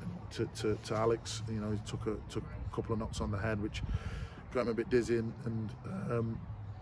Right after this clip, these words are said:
uh, we had to see, it was just a came-, case of seeing the game out then, 'cause we had ten men for the last twenty, twenty-five minutes. So, yeah,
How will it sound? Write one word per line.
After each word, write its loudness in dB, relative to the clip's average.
uh, 4
we 4
had 2
to -4
see, 4
it 0
was -2
just 0
a -6
came-, 0
case 2
of 0
seeing 0
the 2
game 4
out 8
then, 4
'cause -10
we 4
had 4
ten 2
men 4
for -2
the 2
last -2
twenty, 0
twenty-five 0
minutes. 0
So, 10
yeah, 12